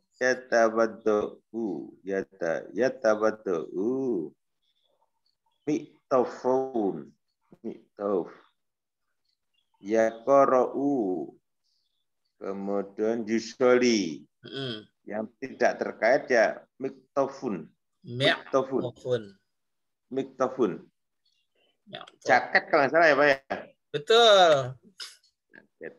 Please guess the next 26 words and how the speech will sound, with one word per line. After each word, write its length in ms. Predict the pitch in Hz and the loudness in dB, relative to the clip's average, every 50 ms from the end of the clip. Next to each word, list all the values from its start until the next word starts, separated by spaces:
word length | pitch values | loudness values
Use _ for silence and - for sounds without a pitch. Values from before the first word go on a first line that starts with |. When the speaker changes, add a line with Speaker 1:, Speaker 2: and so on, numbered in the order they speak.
| _ _ - - _ _ _ _ _ _ _ _ _ | _ _ -20 -20 _ _ _ _ _ _ _ _ _
Speaker 2:
Itu 120 | - 359 359 - | -8 -8 -6 -2
hafal 400 | - 127 123 117 - 127 123 113 | -2 0 0 0 0 0 0 0
juga 240 | 110 113 110 110 104 104 110 | -2 -4 -4 -4 -4 -4 -4
lama-lama, 400 | 113 110 107 107 - - - - | -6 -8 -10 -12 -12 -14 -16 -16
Pak. 180 | - - - _ _ _ _ _ _ _ _ _ _ _ _ _ _ _ _ | -16 -18 -18 _ _ _ _ _ _ _ _ _ _ _ _ _ _ _ _
Speaker 1:
Aduh, 260 | - 139 139 143 143 143 | -2 0 2 2 2 2
terima 240 | 147 147 151 156 156 151 | 0 0 0 2 2 4
kasih 300 | 170 165 170 196 180 170 | 2 2 2 2 0 2
loh, 160 | 160 147 139 | 0 0 2
Pak 240 | 151 147 147 139 143 | 2 2 2 2 2
Ustadz. 240 | 160 165 165 - - 139 | 0 0 0 -2 -6 -4
Dari 260 | 139 147 147 156 165 | -2 -2 -2 -2 -2
nol 300 | 160 175 175 175 170 - _ - | -2 -2 -2 -2 -2 -6 _ -14
betul 340 | 185 185 185 196 185 170 151 | -14 -8 -4 -2 -2 0 0
nih. 220 | 147 143 147 - - 165 - 180 170 - - 160 - 135 139 | -2 -4 -4 -4 -6 -6 -4 -6 -6 -6 -4 -4 -4 -2 0
<laughs> 560 | 160 160 - - - - - - - - - 196 | 0 -2 -2 -6 -10 -12 -12 -12 -12 -6 -2 0
Speaker 2:
Makanya 480 | 196 - - 180 185 214 240 254 240 226 302 | 0 0 2 2 2 2 4 2 2 2 2
itu 220 | 370 370 - 277 220 240 | 0 -2 -2 -4 -6 -2
kita 140 | 185 185 208 190 | 2 4 4 6
latihannya 460 | 185 180 175 180 226 202 202 220 226 | 6 4 2 2 2 2 2 2 0
seperti 380 | 214 208 208 208 208 180 - | -2 0 0 0 0 -2 -4
kita 80 | 180 185 | -8 -8
ketahuan 480 | - 185 175 185 175 175 190 202 190 185 | -10 -4 0 4 6 8 10 10 8 8
nanti 320 | 180 175 175 165 170 160 | 8 6 6 4 4 2
perubahannya 480 | 151 160 156 151 156 151 156 160 165 160 | 2 2 2 2 4 4 4 2 2 2
banyak. 320 | 147 151 147 143 131 123 | 2 2 2 2 -2 -8